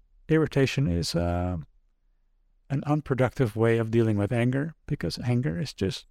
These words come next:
you know, it needs to get out of your system, plus a boundary. And irritation is just nagging about, you know, how everything is wrong, without really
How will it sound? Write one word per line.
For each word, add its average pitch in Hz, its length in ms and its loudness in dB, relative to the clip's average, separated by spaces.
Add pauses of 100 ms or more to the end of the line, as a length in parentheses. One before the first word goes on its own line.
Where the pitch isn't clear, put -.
(160)
you 127 120 -10
know, 151 80 -6
it 131 80 -12
needs 139 200 -4
to 117 80 -12
get 120 140 2
out 120 120 2
of 113 100 -4
your 113 100 0
system, 147 520 -2
plus - 480 -8 (100)
a 147 100 -4
boundary. 127 600 2 (800)
And - 140 -8
irritation 123 640 2
is 113 160 0
just - 320 -6
nagging 104 460 0
about, 78 420 -4
you 135 60 2
know, 143 340 -2
how 127 160 2
everything 113 380 0
is 95 120 0
wrong, 101 420 0 (640)
without 123 280 4
really 117 580 0